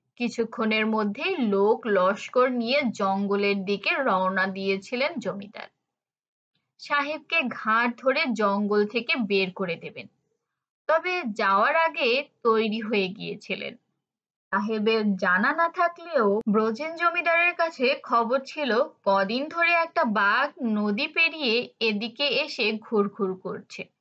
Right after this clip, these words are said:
সেই কারণে ঢাক, ঢোল, ক্যানেস্তারা, পটকা সঙ্গে নিয়েছিলেন। সাহেব তাড়াতে গিয়ে হঠাৎ যদি বাঘের মুখোমুখি হতে হয়, তাহলে তো বিপদ। বাঘ তো আর মারা যাবে না, তাড়াতে হবে।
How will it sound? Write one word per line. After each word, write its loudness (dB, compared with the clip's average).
সেই 0
কারণে 0
ঢাক, 0
ঢোল, 2
ক্যানেস্তারা, 0
পটকা 0
সঙ্গে -8
নিয়েছিলেন। -16
সাহেব -4
তাড়াতে -2
গিয়ে 0
হঠাৎ -2
যদি -4
বাঘের -4
মুখোমুখি -4
হতে 2
হয়, 6
তাহলে -8
তো -6
বিপদ। -10
বাঘ 0
তো 4
আর 2
মারা -2
যাবে -2
না, -2
তাড়াতে -4
হবে। -12